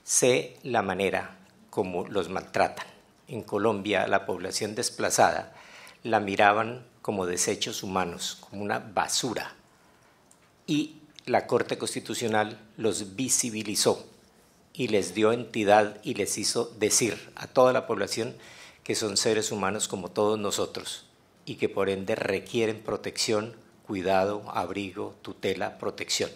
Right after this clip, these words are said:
permanente. En consecuencia, eh, pues voy a seguir con esto que empecé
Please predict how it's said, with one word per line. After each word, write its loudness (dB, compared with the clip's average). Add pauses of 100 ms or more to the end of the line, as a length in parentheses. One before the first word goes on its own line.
(180)
permanente. -6 (600)
En -6
consecuencia, 4
eh, 2 (1400)
pues 6
voy 6
a 6
seguir 0 (640)
con -2
esto -2
que -6
empecé -6